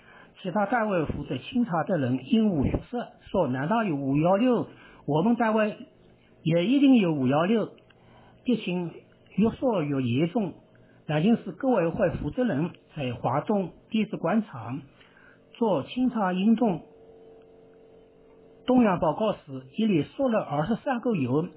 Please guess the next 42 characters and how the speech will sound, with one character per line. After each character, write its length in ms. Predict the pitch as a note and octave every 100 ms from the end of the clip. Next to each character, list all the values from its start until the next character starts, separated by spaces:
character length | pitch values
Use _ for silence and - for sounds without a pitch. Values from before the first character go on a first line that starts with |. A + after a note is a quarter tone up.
| - - - - -
华 320 | - D3 D3
帝 380 | E3+ A#3+ G#3+ D#3+
肯 240 | - C#3+
定 180 | D#3 A3
有 240 | E3+ C#3+ B2
五 160 | A2+
幺 180 | B2+ E3+
六， 440 | F#3+ G#3 D3+ G#2 -
不 100 | -
但 260 | F#3+ G3 F3
有， 300 | C3 E3 D#3
而 200 | C3 C#3+
且 260 | C3+ F3+ D#3+
有 440 | C3+ C3 C3+ D3 -
一 40 |
二 80 | F3+
二、 600 | F3+ F3 G#3 G3+ F#3 C3
一 100 | -
串 300 | D#3 A#3 A3+
串， 340 | - F#3+ F#3+ C#3+ - - - - - - - - -
这 80 | A3
里 280 | A3+ F3
好 280 | C#3 - C#3
派 200 | - A#3
有， 600 | A3 C3+ D3 G3 E3 G#2+ -
批 200 | - A#3
派 180 | A#3 A3+
有， 480 | E3+ C3 D#3+ D#3 A#2 -
逍 160 | G#3+ G3+
遥 160 | E3+ E3
派 240 | G#3+ G#3
也 260 | D3+ D3 F#3
有， 340 | C3+ C#3 A#2+ - _ - - - - - - -
干 220 | B3+ B3
部 140 | A3+
有， 340 | F#3+ E3+ E3 C#3+
群 240 | - D#3
众 180 | A#3 A#3
有， 400 | D3 C3 C#3 C#3 - - -
党 220 | C3+ B2+
员 280 | F#3 B3 F#3+
有， 400 | D3+ E3+ C3